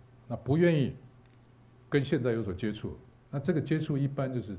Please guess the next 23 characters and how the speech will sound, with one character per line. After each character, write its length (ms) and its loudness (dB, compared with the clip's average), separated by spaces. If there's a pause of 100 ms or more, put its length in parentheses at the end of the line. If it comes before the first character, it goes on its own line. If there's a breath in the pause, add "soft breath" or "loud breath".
知 160 -8
识 60 -2
分-， 240 -4
就 120 -4
知 160 -6
识 60 0
分 160 0
子 80 0
来 80 4
讲， 180 -2
就 80 -2
是 140 -6 (380 loud breath)
我 260 4
就 140 -2
是 60 -4
不 140 -2
愿 140 2
意 20 2
出 220 -4
来 160 -4 (220)
做 220 6
官 300 4 (380)
啊。 80 -12